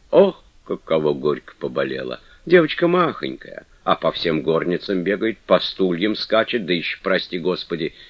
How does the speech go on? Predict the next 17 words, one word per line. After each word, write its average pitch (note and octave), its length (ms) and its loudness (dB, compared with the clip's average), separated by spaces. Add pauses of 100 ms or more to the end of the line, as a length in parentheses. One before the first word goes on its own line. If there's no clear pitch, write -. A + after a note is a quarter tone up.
мирские G2+ 500 2
песни F2 400 -2
поёт. A#2 340 -2 (800)
Тут C#3+ 320 6
бы C#3+ 360 6
сейчас C#3+ 600 4
дубцом D#3+ 580 6
её, B2 300 6 (500)
а D#3+ 160 8
тятенька C#3 580 4
смеётся, D3+ 600 6
хохочет, E3 560 4
да G#3+ 120 8
и G#3+ 60 2
ты F#3+ 200 4
тоже, F3+ 260 6
сударыня. F#2+ 640 0